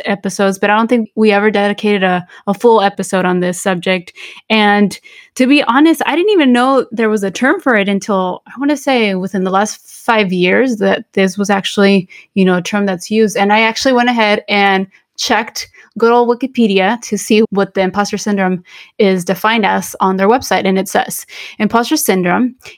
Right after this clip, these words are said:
is a psychological pattern in which an individual doubts their skills, talents, or accomplishments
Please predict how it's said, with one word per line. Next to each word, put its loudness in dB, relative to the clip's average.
is 0
a 2
psychological 0
pattern -2
in 0
which -4
an -2
individual 0
doubts -2
their 0
skills, -2
talents, 0
or 2
accomplishments -2